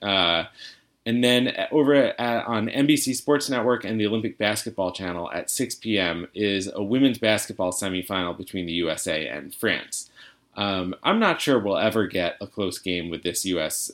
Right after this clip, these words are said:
uh, women's basketball team. They're so dominant. Um, but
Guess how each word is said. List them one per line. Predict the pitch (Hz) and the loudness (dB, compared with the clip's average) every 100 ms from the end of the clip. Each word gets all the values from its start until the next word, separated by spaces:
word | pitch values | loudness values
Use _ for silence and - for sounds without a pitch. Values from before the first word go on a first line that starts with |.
| - | -6
uh, | 85 80 78 78 | -4 -2 -2 -2
women's | 104 90 82 | -4 -4 -2
basketball | 85 80 - 90 78 | 0 0 -4 -6 -6
team. | - 78 | -6 -8
They're | 80 - | -8 -4
so | - 107 | 0 0
dominant. | 92 82 73 67 71 _ _ _ _ _ | 0 -4 -4 -10 -16 _ _ _ _ _
Um, | - 90 85 82 82 76 110 | -8 -4 -4 -6 -10 -14 -2
but | 123 107 - | 2 2 0